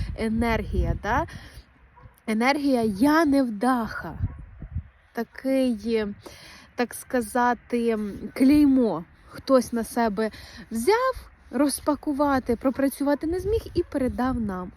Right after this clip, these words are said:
І ми в розстановках вибудовуємо нові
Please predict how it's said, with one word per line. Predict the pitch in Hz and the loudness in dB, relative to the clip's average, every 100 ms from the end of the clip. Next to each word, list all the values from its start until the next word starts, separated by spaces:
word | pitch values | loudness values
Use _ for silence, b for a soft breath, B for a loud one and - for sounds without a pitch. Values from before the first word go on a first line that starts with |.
| - | -6
І | 403 | -4
ми | 392 370 403 | -2 -2 -2
в | 381 | -2
розстановках | 330 - 285 269 233 233 - | -4 -4 -4 -2 -4 -8 -8
вибудовуємо | 294 254 277 233 277 294 254 - B B B B | -6 -4 -4 0 0 2 0 -2 B B B B
нові | 262 339 453 427 339 220 202 | -2 4 6 6 4 2 -4